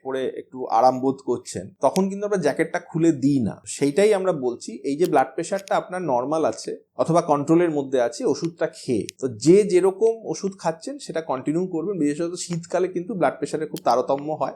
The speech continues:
সেটা যেন ওষুধটা প্রপারলি নেন। এবং কখনো কখনো কিছু সাইড এফেক্টের জন্য ওষুধকে চেঞ্জ করা হয়, সেটা আপনার যিনি ডাক্তারবাবুকে দেখান আপনি, সেটা অন্তত বছরে দুবার তার কাছে দেখিয়ে, যেমন ধরা যায় কিছু ওষুধে পাফ হলে, কিছু ওষুধে যে মাথা ঘোরে,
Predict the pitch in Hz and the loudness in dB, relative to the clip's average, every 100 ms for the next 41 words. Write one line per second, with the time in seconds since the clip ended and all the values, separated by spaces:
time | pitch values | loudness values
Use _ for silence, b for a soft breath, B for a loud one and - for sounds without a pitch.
0 | - - 135 139 135 139 - - - 120 | -6 -2 0 2 0 -4 -8 -12 -10 -8
1 | 135 - 139 127 110 120 120 131 - - | -6 -4 0 2 2 0 0 -4 -6 -12
2 | 117 120 156 302 151 160 196 147 - - | -4 0 0 0 4 6 6 2 -4 -10
3 | - 180 - 294 254 165 - 233 359 - | 6 6 6 0 2 0 -2 -10 -12 -10
4 | 196 226 - 160 190 214 262 - 196 165 | -6 -6 2 4 6 4 4 -4 -4 -4
5 | 165 170 143 156 - 226 - 190 202 185 | -6 -6 -8 -10 -12 -14 -2 0 0 -2
6 | - 95 - - - 139 143 185 151 156 | -2 -4 -6 -14 -12 -10 0 2 2 -4
7 | 160 156 180 170 - - 143 151 147 156 | -10 -8 -2 0 0 -2 -6 -6 -8 -4
8 | 113 101 - 175 120 - 131 - 151 165 | -2 -2 -4 -6 -6 -8 -16 -6 0 4
9 | 139 147 143 185 170 147 131 - 170 143 | 4 2 0 2 4 4 0 0 -4 -4
10 | 131 123 131 220 - 127 127 139 - 127 | -4 2 2 0 0 2 2 0 -2 -2
11 | 113 131 - 135 123 - 160 165 175 160 | 0 -2 -2 -2 -4 -6 0 0 2 0
12 | 156 160 160 139 143 139 143 147 127 123 | 0 -2 -4 -2 -2 0 -2 2 4 4
13 | - 120 113 107 - 156 147 143 127 135 | 2 -6 -6 -6 -6 -6 0 0 -2 -4
14 | 131 120 120 117 107 131 107 110 104 98 | -4 -2 -6 -4 0 0 2 2 2 0